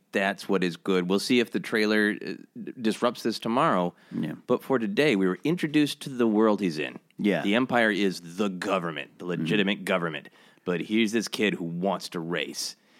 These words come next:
Speaker 2: Yeah.
Speaker 1: and he's involved in this seedy world where there are bounty fighters, bounty hunters, it looks like, fighting on trains
Speaker 2: Yeah,
Speaker 1: and
Speaker 2: yeah.
Speaker 1: exotic bars with dancing Twi'lek people, and he sees the other side
Speaker 2: Yeah.
Speaker 1: of the galaxy, and he's young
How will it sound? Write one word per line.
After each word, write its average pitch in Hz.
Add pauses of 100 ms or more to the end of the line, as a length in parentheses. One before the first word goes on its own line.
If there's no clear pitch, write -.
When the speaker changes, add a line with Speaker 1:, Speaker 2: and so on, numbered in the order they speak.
Speaker 2:
Yeah. -
Speaker 1:
and 92
he's 87
involved 95
in 92
this 90
seedy 101
world 92
where 82 (540)
there 101
are -
bounty 98
fighters, 101 (120)
bounty 104
hunters, 110
it 110
looks 107
like, 107
fighting 120
on 113
trains 120
Speaker 2:
Yeah, 113
Speaker 1:
and 104
Speaker 2:
yeah. 101
Speaker 1:
exotic 117
bars 104
with 95
dancing 117
Twi'lek 113
people, 95
and 87
he 135
sees 117
the 113 (120)
other 117
side 92 (280)
Speaker 2:
Yeah. -
Speaker 1:
of 117
the 107
galaxy, 101 (240)
and 92
he's 98
young 117